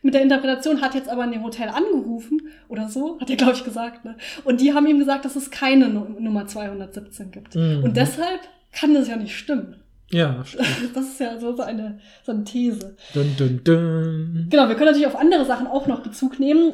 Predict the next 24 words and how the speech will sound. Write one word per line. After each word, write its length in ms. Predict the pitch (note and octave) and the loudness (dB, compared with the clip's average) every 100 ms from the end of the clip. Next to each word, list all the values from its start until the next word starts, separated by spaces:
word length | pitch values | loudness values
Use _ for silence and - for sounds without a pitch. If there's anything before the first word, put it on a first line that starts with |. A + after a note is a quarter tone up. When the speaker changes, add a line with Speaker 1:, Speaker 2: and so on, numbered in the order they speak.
| - | -2
Speaker 1:
Äh, 240 | A#3+ B3 B3 | -2 0 -2
es 120 | B3 | -2
gibt 180 | D#4+ - | -4 2
diese 400 | C#4 C4 B3+ A#3 | 4 6 4 2
sehr 200 | A#3+ C4+ | 0 2
berühmte 360 | C#4 C#4+ C4+ C4+ | 2 2 2 -2
Szene, 400 | - C4+ C4 A#3+ | -2 0 0 0
wo 80 | |
Danny, 400 | A3 A3+ B3 C#4+ | -4 -2 2 2
also 160 | B3 G#3 | 2 -4
der 180 | G#3 G#3 | -6 -6
Sohn, 480 | A3+ B3+ C#4 C4+ A#3+ | -4 -2 0 0 -2
ähm, 340 | A3 A3+ A3 | -6 -6 -6
so 140 | G#3+ A#3 | -8 -8
ein 40 | |
bisschen 280 | A#3+ A#3+ A3+ | -6 -6 -8
spielt 400 | - - F4 F#4 | -6 0 0 0
mit 120 | B3+ | -6
so 220 | - G#3+ | -6 -10
Autos 460 | - C4 - F#4 E4+ | -4 -2 -2 -6 -8
auf 160 | G#3 - | -10 -10
so 80 | |
einem 100 | A3+ | -10
Teppich, 500 | G#3+ C4 C4 G#4+ - | -8 -10 -8 -10 -12